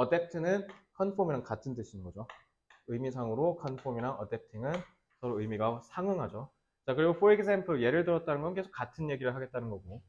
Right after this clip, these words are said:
Many people start to dress like their boss, although they don't realize it. 자, 만약에 사장님이 조금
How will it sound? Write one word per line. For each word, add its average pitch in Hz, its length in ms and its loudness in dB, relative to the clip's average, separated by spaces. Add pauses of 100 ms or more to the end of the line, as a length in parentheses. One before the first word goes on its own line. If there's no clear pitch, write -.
(320)
Many 214 260 4
people 220 240 2
start 185 320 4
to 147 80 0
dress 151 340 4
like 110 300 2
their 107 240 0
boss, 160 480 8 (180)
although 135 460 6
they 160 160 4
don't 123 180 2
realize 113 600 2
it. 95 100 -10 (380)
자, 143 200 8 (180)
만약에 196 460 6 (800)
사장님이 220 420 6
조금 202 380 6